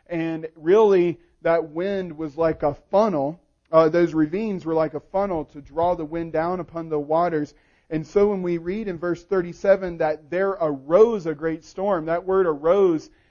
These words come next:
is actually described in the original language as something being done suddenly, unexpectedly, with surprise.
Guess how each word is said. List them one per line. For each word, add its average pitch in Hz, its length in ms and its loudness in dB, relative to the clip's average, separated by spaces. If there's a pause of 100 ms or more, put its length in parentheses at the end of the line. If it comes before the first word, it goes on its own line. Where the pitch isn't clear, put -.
(160)
is 160 160 -4
actually 180 540 0
described 175 680 -4
in 165 100 -10
the 160 80 -6
original 165 340 -2
language 165 440 -4
as 147 160 0
something 175 540 -8
being 160 320 -8
done 156 280 -6
suddenly, 175 720 0 (380)
unexpectedly, 202 920 -4 (260)
with 170 180 -2
surprise. - 760 -14